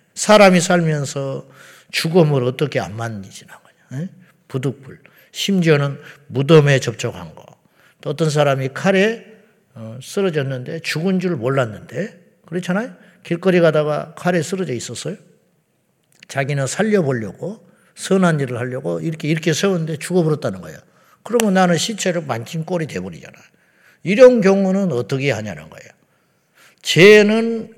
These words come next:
사람이 볼 때 어쩔 수 없이 지은 죄인데, 악의적으로 지은 죄가 아닌데 하나님이 볼 때는 죄라 이 말이죠.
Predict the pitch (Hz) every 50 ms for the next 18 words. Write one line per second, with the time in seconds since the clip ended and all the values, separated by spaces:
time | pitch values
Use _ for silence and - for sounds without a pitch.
0 | _ _ _ _ _ - 160 131 - - 220 269 262 254 247 240 220 208 208 175
1 | - 175 147 165 165 - 247 240 233 240 - 202 185 - - 180 165 - - -
2 | 160 151 139 131 - 110 95 90 90 92 - 135 175 - - - 117 131 147 165
3 | 202 185 180 202 185 170 175 165 160 156 - - 165 160 151 135 - 143 147 143
4 | 131 107 104 104 113 113 113 117 175 190 156 98 - - - - - - - _
5 | - - 233 269 269 262 254 247 233 226 220 196 196 170 - 180 165 151 151 139
6 | - - 120 117 110 90 80 80 - - - - - - -